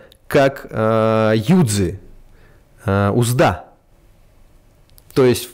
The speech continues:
это прямое, а, отношение к нашему слову узда. А почему узда? Потому что йоги сами говорят, что такое йога? Йога — это контроль и связь. То есть контроль тела и связь с ним, то есть его внимание.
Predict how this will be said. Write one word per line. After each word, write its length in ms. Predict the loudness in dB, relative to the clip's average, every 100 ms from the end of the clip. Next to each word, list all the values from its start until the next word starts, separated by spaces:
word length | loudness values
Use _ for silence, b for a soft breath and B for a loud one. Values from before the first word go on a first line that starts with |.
| -10
это 400 | -4 -4 0 0
прямое, 920 | 0 -2 0 4 4 4 2 0 -2 -8
а, 260 | -6 -2 -2
отношение 520 | -2 -2 0 0 0
к 120 | -2
нашему 400 | -2 -2 -2 -4
слову 320 | -4 0 0 0
узда. 460 | -2 -2 -2 -2
А 140 | -2 -4
почему 400 | -2 0 2 2
узда? 320 | 0 0 0
Потому 240 | 0 -2
что 140 | -2 0
йоги 260 | 0 0
сами 280 | 0 -2 -2
говорят, 340 | -2 -2 -2 B B
что 120 | -4
такое 220 | 0 0
йога? 360 | 2 0 0 -4 B B
Йога — 300 | 0 2 0
это 180 | -2 -6
контроль 520 | -2 -2 0 0 0 -2 -6
и 60 |
связь. 500 | -2 0 -2 -4 -12 _ _ B B B B -6
То 60 |
есть 200 | -6 -4
контроль 560 | -2 0 2 2 2 0
тела 560 | 0 2 2 0 -4 -6
и 80 | -4
связь 400 | 0 2 2 0
с 60 | -2
ним, 180 | -2
то 80 | -2
есть 140 | -4 -2
его 100 | -2
внимание. 680 | 0 0 0 -2 -4 -10